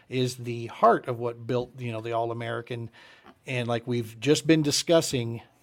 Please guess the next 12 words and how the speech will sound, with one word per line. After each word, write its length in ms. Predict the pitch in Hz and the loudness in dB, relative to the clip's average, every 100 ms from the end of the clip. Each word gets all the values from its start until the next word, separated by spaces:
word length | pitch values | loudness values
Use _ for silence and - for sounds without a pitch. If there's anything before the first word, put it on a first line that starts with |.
| - | -12
y-, 200 | - 123 | -12 -12
y'all 340 | 123 135 254 214 | -2 6 8 6
grow 280 | 131 131 143 | 4 6 10
up 180 | 185 | 10
on 140 | 139 120 | 8 4
fishing 400 | - 123 - 117 | 0 -2 0 -4
around 300 | 120 117 117 | -2 -2 -4
there. 160 | 117 | -4
And 100 | 113 | -6
so 280 | 113 127 117 | -4 -2 -2
to 200 | 120 - | -4 -4
win, 360 | 127 165 190 | 6 6 6